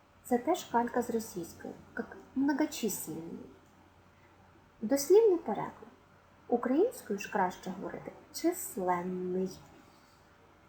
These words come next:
Далі, ще одна типова конструкція, у якій дуже часто допускають учні помилки. Пишучи:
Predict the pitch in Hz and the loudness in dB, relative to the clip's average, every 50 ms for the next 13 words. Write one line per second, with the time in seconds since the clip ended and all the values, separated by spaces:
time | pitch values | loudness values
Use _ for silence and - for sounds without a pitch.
0 | - - - - - - - - - 202 196 247 233 196 185 175 175 - - - | -20 -20 -20 -20 -20 -20 -20 -12 -6 0 4 4 6 4 4 2 -2 -8 -12 -16
1 | - - - - 302 285 254 233 202 214 208 208 190 - 220 - - 233 208 202 | -16 -8 -2 2 4 4 4 4 4 2 0 -2 -2 -4 -4 -2 -2 -2 -2 -2
2 | 196 - - 220 220 - - - 381 466 466 - - - - 214 202 180 - - | -2 -4 -4 -4 -4 -4 -2 2 2 2 2 0 -4 -6 -4 -2 -2 -2 -4 -8
3 | - - - - - - - - - - - 214 214 220 220 214 226 240 240 - | -14 -20 -20 -20 -20 -20 -20 -20 -14 -8 -4 -2 0 0 2 2 2 0 0 0
4 | 247 233 226 254 233 233 240 - - 302 339 392 - - - 254 - - - - | -2 -2 0 0 -2 -2 -4 -2 2 4 4 4 2 -2 -6 -8 -8 -8 -10 -18
5 | - - 214 233 226 - 240 233 - - 247 262 285 285 277 - - 233 226 226 | -16 -8 -6 -6 -4 -4 -6 -8 -4 0 0 2 2 0 -2 -4 -4 -4 -4 -4
6 | - - 247 233 - 240 233 240 247 247 247 - 196 175 - - - - - - | -4 -4 -6 -4 -4 -2 -2 0 0 0 -2 -2 -6 -8 -8 -10 -16 -20 -20 -20
7 | - - - - - - - - - - - - - - - 254 220 - - - | -20 -20 -20 -20 -20 -20 -20 -20 -20 -20 -20 -20 -6 0 2 2 2 2 0 -8
8 | - - - 165 | -10 -10 -8 -8